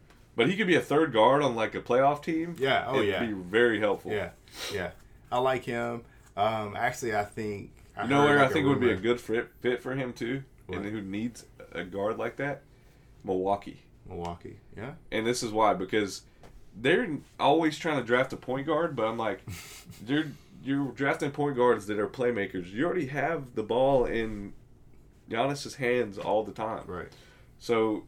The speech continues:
Speaker 1: play, get somebody at the point that can shoot, you know, and he's the guy
Speaker 2: Give
Speaker 1: that
Speaker 2: him
Speaker 1: can
Speaker 2: a,
Speaker 1: do that
Speaker 2: give
Speaker 1: and
Speaker 2: him some shooters, yeah.
Speaker 1: defend.
Speaker 2: Yeah.
Speaker 1: I think
Speaker 2: Yeah.
Speaker 1: it's a perfect
Speaker 2: If
Speaker 1: fit.
Speaker 2: he can, if he can, if Aaron can step his defense up, because I think, man,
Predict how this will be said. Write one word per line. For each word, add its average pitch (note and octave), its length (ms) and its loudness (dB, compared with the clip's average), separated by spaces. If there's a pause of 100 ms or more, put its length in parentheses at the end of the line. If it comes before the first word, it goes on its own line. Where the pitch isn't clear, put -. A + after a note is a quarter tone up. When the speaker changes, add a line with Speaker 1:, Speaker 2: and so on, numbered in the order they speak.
Speaker 1:
play, C3+ 280 0 (460)
get C#3 200 -2
somebody F#3 340 0
at D#3 80 0
the A2+ 80 -4
point D#3 380 -4
that G#2+ 100 -2
can F#2+ 140 -4
shoot, - 480 -4
you F2+ 100 -4
know, G#2+ 240 -4
and E2+ 140 -8
he's C3+ 240 -2
the A#2 80 -2
guy A2+ 240 4
Speaker 2:
Give A#2 60 0
Speaker 1:
that - 40 -2
Speaker 2:
him D3 60 -2
Speaker 1:
can - 80 -2
Speaker 2:
a, C#3 100 4
Speaker 1:
do D3+ 80 2
that F#2+ 300 -2
Speaker 2:
give A#2 140 -2
Speaker 1:
and C#3+ 100 2
Speaker 2:
him D#3 80 0
some B2+ 160 -4
shooters, G2+ 400 -6
yeah. G#2 60 -4
Speaker 1:
defend. B2+ 400 -4 (140)
Speaker 2:
Yeah. G#2+ 220 -6 (840)
Speaker 1:
I - 60 0
think - 100 0
Speaker 2:
Yeah. B2 80 0
Speaker 1:
it's - 100 -6
a F#2+ 40 -6
perfect G#2 300 -2
Speaker 2:
If - 60 2
Speaker 1:
fit. G#3 120 -6
Speaker 2:
he - 40 -4
can, E3 240 4
if C3+ 160 -4
he F3+ 120 -2
can, B2+ 280 -4
if A2 220 -6 (640)
Aaron C3 240 -4
can A2+ 160 -10
step A#2 420 -6
his G2+ 300 -6 (200)
defense A2+ 720 -8 (120)
up, A#2+ 360 -6 (340)
because A#2+ 580 2 (380)
I D3+ 140 -2
think, C3 360 -4
man, G#2 460 -4